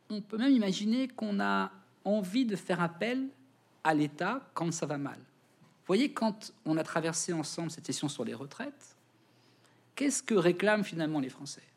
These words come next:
C'est un arbitrage de l'État. On espère que l'État va venir arbitrer les choses. Je répète, les accords Matignon, ce qui compte, c'est accord et Matignon. C'est-à-dire que Matignon, c'est le siège de la présidence du Conseil, hein, donc c'est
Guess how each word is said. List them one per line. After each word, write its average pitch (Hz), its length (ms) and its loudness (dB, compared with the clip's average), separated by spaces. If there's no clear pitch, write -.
C'est - 160 -2
un 202 100 2
arbitrage 202 460 2
de 180 80 -4
l'État. 165 300 -10
On 160 60 0
espère 262 340 -2
que - 80 0
l'État 180 220 0
va 196 100 0
venir 185 240 0
arbitrer 175 460 -2
les 147 80 -8
choses. - 340 -8
Je 170 140 0
répète, 202 320 -2
les 170 180 0
accords 196 280 -2
Matignon, 160 560 -6
ce - 80 -10
qui 208 120 2
compte, 214 240 4
c'est - 240 -2
accord 196 280 2
et 196 40 -2
Matignon. 147 440 -6
C'est-à-dire 160 260 0
que - 80 2
Matignon, 190 640 2
c'est - 260 -6
le 120 120 -8
siège 180 600 -2
de 127 60 -6
la 123 100 -8
présidence 170 540 2
du 139 100 -4
Conseil, 254 500 -6
hein, 165 120 -8
donc 139 200 -10
c'est - 180 -6